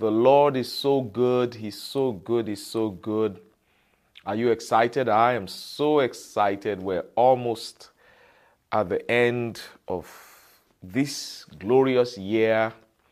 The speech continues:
almost at the end of this glorious series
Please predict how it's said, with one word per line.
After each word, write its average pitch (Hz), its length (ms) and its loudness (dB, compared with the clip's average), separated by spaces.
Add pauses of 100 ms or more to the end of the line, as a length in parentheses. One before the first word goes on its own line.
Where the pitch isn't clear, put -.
(560)
almost 117 440 -2
at 98 120 -2
the - 220 -6
end 110 480 -2 (220)
of 95 160 -6 (200)
this - 440 -12 (120)
glorious 101 560 -4
series 113 920 -10